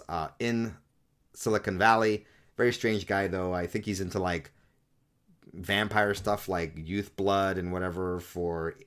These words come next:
staving off, uh, aging, something like that. He's a very interesting character.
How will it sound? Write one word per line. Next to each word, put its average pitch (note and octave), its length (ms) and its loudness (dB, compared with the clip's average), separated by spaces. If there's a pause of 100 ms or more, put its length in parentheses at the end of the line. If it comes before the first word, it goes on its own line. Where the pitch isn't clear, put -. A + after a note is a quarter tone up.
(600)
staving G2+ 400 2
off, F#2 320 -4
uh, E2 360 -2 (580)
aging, G2 380 0
something C#3 200 -2
like E2+ 140 -2
that. E2+ 180 -2
He's B2 300 -2
a - 20 0
very A#2+ 140 8
interesting G2 340 -4
character. - 480 -10